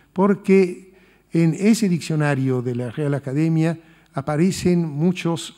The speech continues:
mexicanismos, colombianismos, cubanismos, americanismos, pero no aparecen más que de manera muy contada españolismos. Estoy absolutamente convencido de que aquellas voces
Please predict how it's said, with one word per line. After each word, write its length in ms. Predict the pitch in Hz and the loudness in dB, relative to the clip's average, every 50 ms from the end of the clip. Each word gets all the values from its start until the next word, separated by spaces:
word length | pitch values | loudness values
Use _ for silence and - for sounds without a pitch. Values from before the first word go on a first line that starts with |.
| _ - | _ -8
mexicanismos, 1000 | 139 131 - - 151 127 135 127 139 160 180 175 - - 156 147 147 147 143 - | -8 -8 -6 -8 -10 -8 -4 0 4 4 4 4 4 0 -2 -4 -4 -4 -6 -8
colombianismos, 1080 | - - 135 131 127 123 120 127 127 120 135 147 160 165 - - 147 139 143 139 - | -8 -6 -4 -4 -4 -4 -4 -6 -4 -2 0 2 2 0 0 -2 -4 -4 -4 -6 -8
cubanismos, 800 | - - 135 120 123 127 143 160 165 139 - - 135 156 151 - - - | -8 -8 -8 -8 -4 -2 0 0 0 0 -4 -8 -10 -10 -10 -14 -12 -8
americanismos, 1200 | 123 127 127 127 120 127 123 110 - 135 123 139 160 175 151 - - - 117 147 160 - - _ _ _ _ _ _ _ _ _ _ _ _ _ _ _ _ _ _ - _ | -4 -2 -2 -2 -2 -4 -6 -8 -8 -6 -2 2 4 4 2 2 -2 -6 -8 -8 -10 -12 -16 _ _ _ _ _ _ _ _ _ _ _ _ _ _ _ _ _ _ -14 _
pero 200 | - 120 127 131 | -8 -4 -2 0
no 120 | 143 156 | 0 0
aparecen 880 | 165 165 - 127 120 143 156 143 - - 160 147 147 147 147 - - - _ | 0 0 -2 -2 0 0 0 0 0 0 0 0 0 -2 -4 -12 -20 -16 _
más 180 | - 117 - - | -12 -12 -12 -12
que 480 | - - 143 139 135 135 - - - - - _ | -8 -6 -4 -4 -4 -4 -8 -14 -20 -20 -18 _
de 80 | - 127 | -10 -8
manera 360 | 123 120 127 135 143 139 135 | -6 -4 -2 -2 -2 -2 -2
muy 380 | 123 127 131 151 160 151 139 123 | -2 0 2 2 4 4 2 0
contada 800 | - - 113 110 107 104 104 - 127 127 127 123 127 127 120 - _ _ | -2 -6 -8 -8 -8 -10 -8 -6 -4 -4 -2 -4 -4 -8 -8 -12 _ _
españolismos. 1400 | - 131 120 - - - - 120 117 117 113 113 113 104 98 101 98 101 90 82 - - 95 85 85 - - - _ _ - - - _ _ _ | -4 -4 -2 -2 -4 -2 -2 -4 -4 -4 -4 -4 -4 -4 -6 -8 -10 -12 -14 -14 -12 -12 -12 -12 -12 -14 -18 -20 _ _ -20 -20 -20 _ _ _
Estoy 360 | - - - - 185 180 170 | -12 -12 0 4 4 6 6
absolutamente 720 | 160 139 113 - 143 143 151 156 147 139 135 139 127 127 117 | 4 2 0 -2 -2 -2 -2 -2 -2 -4 -4 -4 -4 -6 -8
convencido 720 | - 127 123 123 131 127 123 - - 196 190 180 165 165 147 | -8 -10 -8 -6 -6 -6 -6 -6 -4 -2 -2 0 -2 -2 -4
de 140 | 135 123 | -6 -8
que 180 | - - 131 120 | -8 -8 -10 -8
aquellas 720 | 110 107 - _ - 180 185 170 165 151 127 - 131 117 | -10 -12 -16 _ -4 -2 -2 -2 -2 -4 -4 -6 -6 -4
voces 540 | 131 143 143 127 - - 123 123 - - | -4 -4 -4 -6 -6 -6 -6 -8 -8 -12